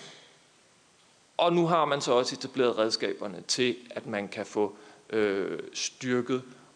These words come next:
og mere effektivt få forsvars, øh, effekt ud af de stadigvæk relativt store øh, investeringer, der bliver gjort i Europa, men som er ineffektive, fordi det er otteogtyve frem for en,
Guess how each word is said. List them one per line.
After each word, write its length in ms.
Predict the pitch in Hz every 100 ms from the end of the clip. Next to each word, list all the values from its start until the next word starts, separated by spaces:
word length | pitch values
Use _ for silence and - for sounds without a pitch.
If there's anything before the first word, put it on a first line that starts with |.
| _ -
og 120 | 110
mere 220 | 113 123
effektivt 680 | 123 120 - - 120 - - - -
få 400 | - 123 110 110
forsvars, 760 | - 110 113 - 117 - - - - -
øh, 160 | 87 -
effekt 460 | - - 165 - -
ud 160 | - 131 -
af 80 | 104
de 240 | 127 131 - - _ _ _ _ _ -
stadigvæk 500 | - 113 151 123 -
relativt 380 | 117 127 110 98
store 400 | - 104 113 113 - -
øh, 380 | - 117 107 80 80 -
investeringer, 580 | 113 107 - 123 101
der 140 | 95 104
bliver 180 | 101 104
gjort 300 | 127 117 -
i 60 |
Europa, 360 | 104 135 151 -
men 180 | 123 120
som 180 | 120
er 40 | 117
ineffektive, 680 | 107 104 101 107 - - 82
fordi 260 | - 95 107
det 120 | 113
er 80 | -
otteogtyve 640 | 98 101 98 175 101 101
frem 240 | - 92 82 -
for 160 | - -
en, 240 | 110 90